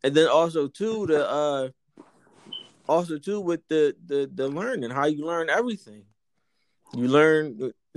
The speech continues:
you learn about people. I think, I don't know, did we, did I talk about how, uh, how racism is, how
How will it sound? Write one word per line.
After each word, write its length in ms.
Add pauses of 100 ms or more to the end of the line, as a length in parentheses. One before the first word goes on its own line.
(340)
you 160
learn 260
about 360
people. 520 (280)
I 60
think, 240 (180)
I 40
don't 160
know, 140
did 200
we, 100
did 160
I 80
talk 220
about 220
how, 220
uh, 400 (420)
how 160
racism 600
is, 460 (240)
how 160